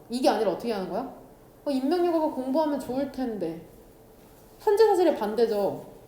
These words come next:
공부 안 하니까 공부하면 좋겠다고 현재 사실의 반대를 표현해서 완곡하게 표현하거나 혹은 소망. 아, 로또 당첨되면 좋겠다. 이런 거 전부 다 가정법을 이용해서 하는 거라고.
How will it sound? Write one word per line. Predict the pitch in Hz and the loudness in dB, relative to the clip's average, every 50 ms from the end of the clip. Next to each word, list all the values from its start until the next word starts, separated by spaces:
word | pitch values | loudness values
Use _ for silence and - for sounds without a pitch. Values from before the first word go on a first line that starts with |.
| - - | -10 -2
공부 | - 285 302 320 311 | 0 2 2 4 4
안 | 214 202 233 | 2 2 2
하니까 | 277 269 262 254 240 | 0 -2 -2 -4 -4
공부하면 | 233 226 226 240 269 254 247 233 | -2 -2 -2 0 0 0 0 -2
좋겠다고 | - - - 277 269 - 226 226 220 233 262 294 311 302 - | -6 -6 -6 -6 -4 0 0 0 0 0 -2 -2 -4 -4 -4
현재 | - 349 339 370 | -2 0 0 0
사실의 | 359 339 320 302 277 - | 0 0 0 0 0 0
반대를 | - - 202 220 233 294 285 277 269 262 254 247 240 240 233 233 - - | 0 -4 -4 -2 2 2 4 4 4 2 0 0 0 0 0 -2 -4 -4
표현해서 | - 330 320 294 262 240 240 | -4 -4 -2 -2 -4 -4 -2
완곡하게 | 202 160 180 208 247 285 277 277 254 247 240 | -2 -2 -2 -2 -4 -4 -4 -4 -6 -6 -6
표현하거나 | 233 285 294 285 262 226 202 202 202 214 240 285 285 - - - - - | -6 -6 -6 -6 -6 -6 -8 -8 -6 -6 -6 -6 -6 -8 -14 -16 -6 0
혹은 | 381 370 339 - | 4 4 4 4
소망. | - 392 381 349 269 196 - - - - - - - - - - | 2 0 2 2 2 0 -2 -6 -12 -16 -18 -20 -20 -18 -4 2
아, | 262 285 294 285 254 - - - | 4 4 4 4 2 -2 -4 -4
로또 | 233 233 - 285 | -4 -2 -2 -2
당첨되면 | - 233 220 - 277 269 262 233 202 | -2 -2 -4 -4 -4 -4 -4 -4 -4
좋겠다. | 202 196 - - - - 180 - - - - - - - - - - - - | -6 -8 -10 -12 -8 -6 -6 -6 -6 -8 -16 -20 -20 -20 -20 -20 -20 -16 -6
이런 | - 262 320 370 392 381 | 0 4 4 6 6 6
거 | 359 - | 4 2
전부 | 247 240 233 269 | 2 2 0 2
다 | 262 240 226 | 2 0 0
가정법을 | - - 269 277 294 285 - 277 269 254 254 254 226 | 0 0 0 2 2 2 4 2 2 2 0 -2 -2
이용해서 | 185 196 233 240 240 226 220 226 220 | -2 0 0 0 0 -2 -2 -2 -4
하는 | 208 202 190 | -6 -6 -6
거라고. | 180 175 170 165 165 160 170 165 165 | -6 -6 -6 -6 -6 -8 -10 -10 -12